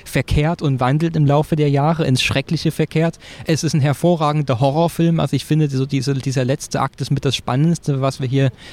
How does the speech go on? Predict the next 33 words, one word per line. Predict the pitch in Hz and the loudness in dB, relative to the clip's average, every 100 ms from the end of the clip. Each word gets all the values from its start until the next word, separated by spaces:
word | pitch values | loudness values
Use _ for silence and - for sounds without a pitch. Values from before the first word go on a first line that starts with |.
| - - | -20 -8
sehen | - 135 170 | -2 0 2
konnten | 160 165 156 | 0 0 0
auf | 147 - | -2 0
dem | 151 | -2
Festival. | - 151 - 147 151 147 - - - | 0 -2 -2 0 0 0 -6 -10 -4
Es | 131 | -2
ist | 147 | 0
eine | 160 | 2
Mediensatire, | 135 131 170 180 170 165 - 165 165 151 | 4 2 2 2 0 -2 0 2 2 0
es | 135 | -2
ist | 143 | -2
ein | 143 | 0
ungeheuer | 160 180 160 151 147 - | 0 2 2 2 0 0
trauriges | 131 151 156 139 - | 0 0 0 -4 -4
Drama. | - 120 156 165 | -4 0 2 2
Bonello | 147 139 147 151 | 2 0 2 0
spinnt | 139 - 156 170 - - - - - - | -2 0 2 2 -2 -20 -20 -20 -20 -8
Koma, | - 160 196 190 165 | 0 2 4 2 2
seinen | 151 139 139 | 0 2 2
letzten | 139 - - 156 | 0 -2 -4 0
Film | 151 147 | 0 2
von | 143 | 2
der | 139 | 0
Berlinale, | 135 135 135 127 135 147 143 127 | 0 0 2 2 2 2 2 2
der | 123 | 0
so | - 123 123 | 0 0 0
im | 120 120 | 0 0
Lockdown | 117 - - 139 139 | 0 -2 -4 -2 -2
spielt | 135 - 143 147 139 | -4 -2 0 0 -4
und | 127 | -6
so | 131 | -4
von | - 123 120 | -4 -2 -2
digitaler, | 127 123 120 127 123 139 131 127 | -4 -4 -4 -2 -2 0 0 0